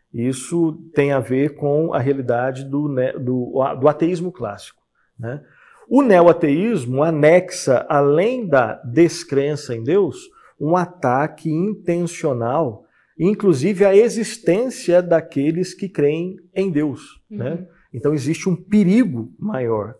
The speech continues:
Speaker 1: né? Por outro lado, existe uma fragilidade maior também, né? Porque se Deus não existe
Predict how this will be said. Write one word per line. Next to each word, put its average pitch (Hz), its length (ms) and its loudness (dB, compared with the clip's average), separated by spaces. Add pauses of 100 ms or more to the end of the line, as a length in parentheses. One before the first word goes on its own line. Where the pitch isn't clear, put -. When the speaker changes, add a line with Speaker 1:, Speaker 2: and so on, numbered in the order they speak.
Speaker 1:
né? 147 260 -4 (260)
Por 233 140 6
outro 185 200 6
lado, 160 200 4
existe 175 260 -4
uma 170 120 -4
fragilidade 160 920 -2
maior 113 320 -4
também, 104 500 -12
né? 135 200 -6 (200)
Porque - 160 -12
se 151 160 -6
Deus 120 320 -2
não 131 160 -6
existe 151 640 -8